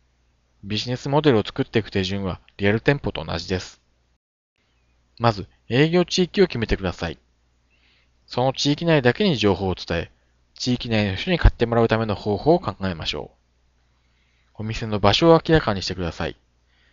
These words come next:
営業範囲を明らかにしてください。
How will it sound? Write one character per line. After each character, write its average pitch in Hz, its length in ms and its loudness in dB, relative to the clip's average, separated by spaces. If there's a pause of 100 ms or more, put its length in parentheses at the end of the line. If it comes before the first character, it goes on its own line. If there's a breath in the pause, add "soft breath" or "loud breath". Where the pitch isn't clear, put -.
(760)
営 117 200 2
業 110 200 4
範 165 400 2
囲 170 60 0
を 165 80 4
明 98 200 2
ら 104 60 2
か 92 100 -4
に 87 60 -10
し - 40 -14
て - 60 -12
く 82 100 -12
だ 85 100 -10
さ - 140 -12
い。 - 80 -16